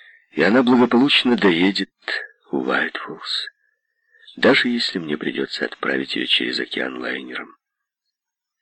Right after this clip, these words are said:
А вы позаботьтесь о мадемуазель Ружерон и смотрите, чтобы с ней не случилось ничего плохого. Такой уговор подходит нам обоим, и мы сможем расстаться друзьями".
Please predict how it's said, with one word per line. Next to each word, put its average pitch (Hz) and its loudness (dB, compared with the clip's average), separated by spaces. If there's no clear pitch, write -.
А 85 6
вы 139 2
позаботьтесь 117 2
о 98 2
мадемуазель 85 0
Ружерон 85 -2
и - -4
смотрите, 123 0
чтобы 101 0
с - -4
ней 101 0
не 98 -2
случилось - -4
ничего 64 -2
плохого. - -8
Такой - 2
уговор 92 0
подходит 117 -2
нам 101 0
обоим, 95 0
и - -2
мы 131 2
сможем 117 2
расстаться - -4
друзьями". 53 -6